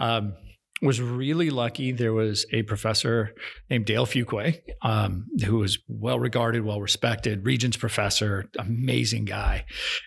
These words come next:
And I, I had a conversation with him, and he said, "If you're really interested in this,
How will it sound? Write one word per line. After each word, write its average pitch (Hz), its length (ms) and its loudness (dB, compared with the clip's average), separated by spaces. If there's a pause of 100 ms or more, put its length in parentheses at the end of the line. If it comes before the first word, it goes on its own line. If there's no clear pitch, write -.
(100)
And 110 420 0 (280)
I, 110 260 2
I 117 140 0
had 120 160 2
a 113 40 0
conversation 139 520 0
with 147 100 0
him, 160 240 0
and - 160 -4
he 131 80 2
said, 135 220 2
"If - 120 -2
you're 151 80 0
really 160 360 2
interested 165 340 -2
in 151 80 2
this, 143 380 2